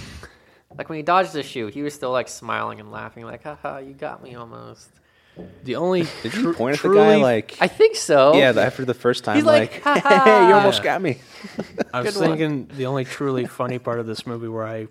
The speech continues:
Speaker 2: really laughed pretty hard was where Josh Gad was, like, talking to the Navy seals or whatever, and then,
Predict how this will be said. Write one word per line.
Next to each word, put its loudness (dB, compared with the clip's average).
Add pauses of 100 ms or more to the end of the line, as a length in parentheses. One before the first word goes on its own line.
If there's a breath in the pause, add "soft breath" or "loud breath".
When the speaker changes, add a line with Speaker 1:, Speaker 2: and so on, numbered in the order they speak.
Speaker 2:
really -6
laughed -6
pretty -10
hard -8
was -12
where -8
Josh -8
Gad -10
was, -12
like, -16
talking -6
to -10
the -10
Navy -10
seals -12
or -8
whatever, -8
and -10
then, -12